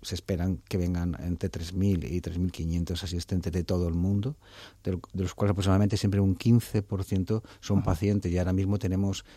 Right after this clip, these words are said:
Speaker 1: en un hotel de Madrid, eh, médicos del Hospital La Paz, enfermeras del Hospital La Paz, eh, eh, veinticuatro horas,
Speaker 2: Ujú.
Speaker 1: porque se están reuniendo ya los pacientes en la parte previa del congreso.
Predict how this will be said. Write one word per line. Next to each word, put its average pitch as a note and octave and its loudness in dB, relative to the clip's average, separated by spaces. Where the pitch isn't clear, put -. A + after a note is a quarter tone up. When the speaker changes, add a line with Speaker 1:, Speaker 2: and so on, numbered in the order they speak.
Speaker 1:
en F2+ -2
un F#2+ 0
hotel F#2+ -2
de F#2 0
Madrid, F2+ 0
eh, F2 2
médicos G2+ 2
del G2 0
Hospital F#2+ 0
La F#2 0
Paz, A2+ -2
enfermeras F#2+ 0
del G2 2
Hospital F#2+ 0
La F2 0
Paz, A2 2
eh, F2 2
eh, E2 0
veinticuatro G2 4
horas, D3 0
Speaker 2:
Ujú. C3+ -6
Speaker 1:
porque G#2 4
se F#2+ 0
están F#2 4
reuniendo F#2+ 2
ya F#2+ 0
los F#2 -4
pacientes F#2+ -2
en F#2 -2
la E2+ -2
parte G2 -2
previa F2+ -2
del E2+ -2
congreso. E2+ -4